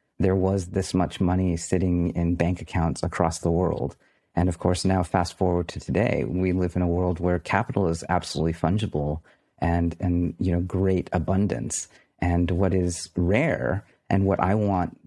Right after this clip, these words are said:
desperately to have happen, not just ten or a hundred X more, but a thousand, like, ten thousand X more,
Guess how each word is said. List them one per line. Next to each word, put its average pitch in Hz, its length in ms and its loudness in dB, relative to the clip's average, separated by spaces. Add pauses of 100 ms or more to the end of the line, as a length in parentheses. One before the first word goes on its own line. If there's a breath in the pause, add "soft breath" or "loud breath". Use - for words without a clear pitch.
(160)
desperately 87 640 0
to 87 140 -4
have 82 260 2
happen, 85 580 0 (320 soft breath)
not 95 240 2
just - 240 -2
ten 90 240 2
or 87 120 0
a 76 80 2
hundred 117 320 0
X - 180 -2
more, 80 220 2
but 85 200 0
a - 40 -10
thousand, 85 500 -2
like, - 160 -4
ten 107 240 0
thousand 95 400 2
X - 240 -2
more, - 420 -2